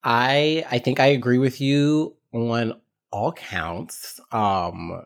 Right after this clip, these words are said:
<clears throat> specifically talking about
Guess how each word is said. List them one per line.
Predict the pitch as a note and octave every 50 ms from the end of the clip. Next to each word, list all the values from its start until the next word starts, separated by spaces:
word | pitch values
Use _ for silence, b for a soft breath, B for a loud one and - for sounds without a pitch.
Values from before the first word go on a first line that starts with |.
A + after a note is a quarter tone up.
| - _ -
<clears throat> | - - - E3+ E3+ C#3 D#3 - _ _ _ _ _ _ _ _ _ _ _ _ _ _ _ _ _ _ -
specifically | A2+ - - - - B2 - D3 C#3+ C#3+ - C#3 B2
talking | C3+ B2+ A#2+ A#2+ B2 A#2 A2+
about | G#2+ G2+ G#2 G2 G2 G2 F#2+ F#2 F2+ -